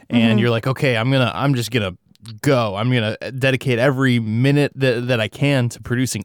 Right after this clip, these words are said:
Speaker 1: art because this is just, it's happening right now." Or is it something where you look back at it later and you say, "Wow, that was, like, a really productive time and I was, like, really able to get into the moment and,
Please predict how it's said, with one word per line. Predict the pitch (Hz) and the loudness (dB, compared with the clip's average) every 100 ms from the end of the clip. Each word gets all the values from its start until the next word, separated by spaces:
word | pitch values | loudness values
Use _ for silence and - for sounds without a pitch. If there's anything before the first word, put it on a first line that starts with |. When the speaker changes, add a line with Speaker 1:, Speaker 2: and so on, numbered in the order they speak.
| - | -4
Speaker 1:
art | 110 113 - | -2 -4 -8
because | 113 123 107 | -8 -6 -6
this | 107 110 | -6 -6
is | 107 | -8
just, | - 101 98 - - | -8 -8 -8 -10 -12
it's | 113 - | -10 -8
happening | 113 107 104 107 101 | -4 -4 -4 -6 -6
right | 87 69 | -6 -8
now." | 90 78 101 - - - - | -10 -12 -14 -18 -20 -20 -2
Or | 160 170 | 2 4
is | 139 | 2
it | - | 2
something | 170 165 160 | 0 2 2
where | 147 | 4
you | 131 | 4
look | 143 135 | 2 2
back | 135 127 127 | 2 2 2
at | 117 | 2
it | 117 - - | 2 0 -4
later | 127 123 117 | -2 2 2
and | 107 | 0
you | 101 | -4
say, | - 104 | -4 -4
"Wow, | 104 170 156 | -2 -2 -2
that | 135 | -2
was, | 135 | -2
like, | 127 117 | -2 -4
a | |
really | 110 135 143 | -4 -2 -2
productive | - 120 110 104 | -2 -2 -2 -6
time | - 120 120 | -4 -2 0
and | 107 | -2
I | 101 | -2
was, | 107 | -4
like, | 95 110 | -6 -8
really | 117 143 143 117 | -8 -6 -8 -8
able | 135 120 | -10 -12
to | 110 | -12
get | 110 127 | -12 -10
into | 127 117 | -8 -6
the | |
moment | 107 120 127 98 | -4 -2 -2 -4
and, | 98 107 | -8 -8